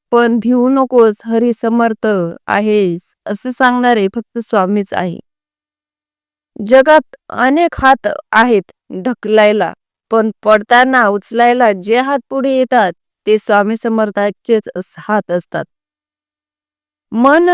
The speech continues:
ढसाढसा रडत असेल, तर शांतपणे डोळे मिट. स्वामींची उपस्थिती जवळ आहे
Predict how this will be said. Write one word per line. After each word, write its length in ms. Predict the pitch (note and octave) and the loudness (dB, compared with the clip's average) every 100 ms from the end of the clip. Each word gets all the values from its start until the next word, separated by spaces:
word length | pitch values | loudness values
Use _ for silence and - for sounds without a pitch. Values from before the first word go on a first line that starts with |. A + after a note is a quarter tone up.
| C#4+ | 2
ढसाढसा 680 | D4 - D4+ C4+ C#4 C#4 B3+ | 2 2 2 2 2 2 2
रडत 340 | A3 G#3+ A#3 | 2 2 0
असेल, 680 | G#3 - C4 A#3 F#3 E3+ F3 - - | -4 0 4 4 4 -2 -6 -8 -2
तर 80 | A#3 | -2
शांतपणे 880 | - A3 A3 A#3 B3+ A3 A3+ G#3+ F#3+ | 0 0 0 0 -2 0 0 0 0
डोळे 360 | F#3 G3 G3 | 2 4 4
मिट. 260 | F3+ E3+ - _ _ _ - | 2 -2 -8 _ _ _ -2
स्वामींची 580 | G#3 G#3+ A3 A3+ A3 F#3 | 0 2 2 -2 -4 -6
उपस्थिती 800 | F#3 G3 A#3+ C4 D4+ D4 C#4+ B3 | -6 -2 0 0 -4 -4 -2 0
जवळ 300 | C4 C4+ B3 | 4 4 4
आहे 500 | B3 C4+ B3+ F3 | 2 4 4 2